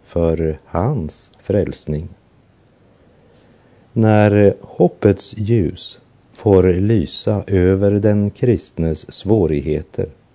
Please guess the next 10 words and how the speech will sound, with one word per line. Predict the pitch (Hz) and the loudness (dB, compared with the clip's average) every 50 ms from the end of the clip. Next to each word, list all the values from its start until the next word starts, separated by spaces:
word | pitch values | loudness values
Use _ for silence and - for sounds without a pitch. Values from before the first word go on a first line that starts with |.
| _ _ _ _ _ _ - _ | _ _ _ _ _ _ -18 _
då | - 113 | -4 -2
kan | - - 87 87 101 | 0 0 0 2 2
inget | 117 110 87 87 95 92 - _ - - | 2 2 2 0 0 -2 -4 _ -14 -4
mörker | - 101 90 85 82 92 107 101 - - - 92 | -2 0 2 2 2 2 2 0 -2 -2 0 0
i | 95 101 101 | 2 2 0
världen | 85 78 85 95 110 104 87 82 78 80 78 76 73 73 69 71 73 | 0 0 -2 0 0 0 -2 -2 -2 -2 -4 -2 -4 -6 -8 -10 -14
släcka | - - - 90 92 101 101 98 - _ _ 85 85 85 | -18 -10 -6 -2 0 0 -2 -2 -6 _ _ -2 -2 -2
trons | - - - - - 80 87 95 95 85 73 69 73 73 67 67 - - 78 | -2 -6 -12 -8 -4 -2 0 0 0 0 -2 -4 -4 -6 -6 -8 -10 -8 -6
rykande | 78 78 85 92 87 82 - _ - 78 71 73 71 71 69 71 | -6 -4 -2 -4 -4 -6 -10 _ -8 -6 -6 -4 -4 -6 -6 -4
veke. | 73 92 95 95 85 - _ _ - 98 90 | -4 -4 -4 -4 -6 -12 _ _ -10 -10 -10